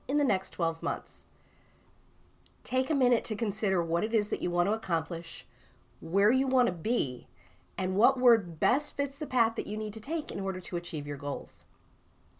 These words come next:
Now, really quickly, before I get into the main things that you really want to focus on this year to create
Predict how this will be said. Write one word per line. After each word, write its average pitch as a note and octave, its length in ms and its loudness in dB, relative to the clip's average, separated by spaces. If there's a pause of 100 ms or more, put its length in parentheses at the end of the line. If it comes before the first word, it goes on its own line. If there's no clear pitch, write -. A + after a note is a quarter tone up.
(320)
Now, G3+ 120 2
really A#3 480 6
quickly, B3 320 2
before G#3 520 4
I F#3 120 4
get G3 160 -2
into F#3+ 180 -2
the F3 80 -4
main F#3+ 320 2
things F#3+ 320 -2
that - 160 -4
you F3 140 -6
really G#3 360 2
want A3 200 2
to G#3+ 40 -4
focus G3 320 -4
on F3 140 2
this E3 240 -2
year E3 220 0
to - 160 -12
create G3 340 -4